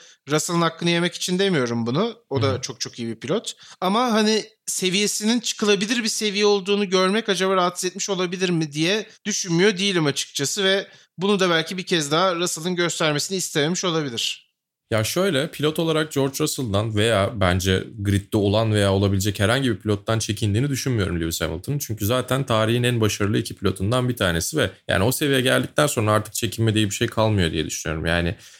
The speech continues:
Speaker 2: herhangi birinden çekinme, herhangi birini aman bu yanıma gelmesin diye düşünme durumu olduğunu çok sanmıyorum. Ki zaten aslında Lewis Hamilton'ın böyle bir tercih ortaya koyduğunu çok fazla görmedik şimdiye kadar. Yani yanına gelen en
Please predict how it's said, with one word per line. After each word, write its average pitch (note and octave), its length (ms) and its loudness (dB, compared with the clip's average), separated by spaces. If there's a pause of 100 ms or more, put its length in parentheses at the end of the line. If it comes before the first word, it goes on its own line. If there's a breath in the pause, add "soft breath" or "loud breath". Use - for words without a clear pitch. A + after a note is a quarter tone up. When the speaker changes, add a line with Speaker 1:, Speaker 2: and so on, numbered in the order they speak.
(140 loud breath)
Speaker 2:
herhangi G#2+ 380 4
birinden G2+ 360 4
çekinme, G2+ 420 0
herhangi F#2 420 4
birini G2 300 4 (340 soft breath)
aman G2+ 300 2
bu G2+ 60 4
yanıma G2 260 4
gelmesin G2 540 2
diye F#2+ 140 4
düşünme F#2+ 600 0 (140)
durumu G#2 280 4
olduğunu G2 380 4
çok G2+ 260 -4
sanmıyorum. G#2 680 0 (500 soft breath)
Ki B2+ 140 0
zaten F#3 340 2
aslında F3+ 680 2 (240)
Lewis B2 220 4
Hamilton'ın F3+ 600 2
böyle D#3+ 260 2
bir F3 100 0
tercih D#3+ 540 0
ortaya D3+ 640 0
koyduğunu D3 440 0
çok E3 220 -6
fazla D#3 320 2
görmedik C3+ 400 2
şimdiye D#2+ 380 -2
kadar. G#2+ 300 0
Yani G2 340 2
yanına G#2 340 4
gelen A2+ 420 2
en B2+ 300 0